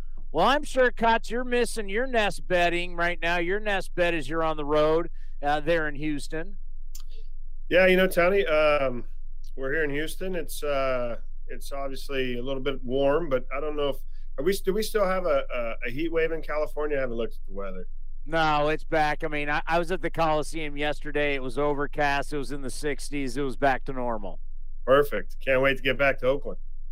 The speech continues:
Speaker 1: Yeah, no doubt about it. Uh, Dermis Garcia. Should I be this excited?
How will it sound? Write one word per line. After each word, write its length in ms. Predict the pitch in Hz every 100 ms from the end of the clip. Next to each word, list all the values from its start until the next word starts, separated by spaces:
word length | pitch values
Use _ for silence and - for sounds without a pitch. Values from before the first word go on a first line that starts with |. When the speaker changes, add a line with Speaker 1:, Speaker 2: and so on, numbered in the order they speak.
| - -
Speaker 1:
Yeah, 280 | 135 143 131
no 160 | 147
doubt 260 | 151 147 151
about 360 | 123 143 156
it. 120 | 135 -
Uh, 420 | 165 165 160 160 - - - -
Dermis 560 | - 196 220 254 294 -
Garcia. 840 | 254 247 226 - 220 220 175 107 - - - - - - - - - - - - - -
Should 380 | - - 247 269
I 180 | 277 240
be 240 | 240 254
this 260 | 240 247 254
excited? 680 | 233 240 226 233 226 233